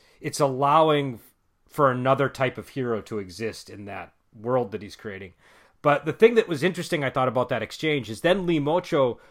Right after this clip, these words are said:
goes around and she starts scrawling nasty messages about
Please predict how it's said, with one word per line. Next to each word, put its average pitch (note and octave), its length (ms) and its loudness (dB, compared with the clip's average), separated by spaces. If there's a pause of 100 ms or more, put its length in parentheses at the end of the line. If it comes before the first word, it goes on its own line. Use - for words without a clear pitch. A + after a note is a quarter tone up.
(120)
goes F3+ 240 8
around F3 280 4
and D3+ 80 -6
she G3 160 -8
starts F3+ 380 2
scrawling D#3 840 2 (180)
nasty C#3+ 460 0
messages B2+ 760 -4
about D3+ 560 2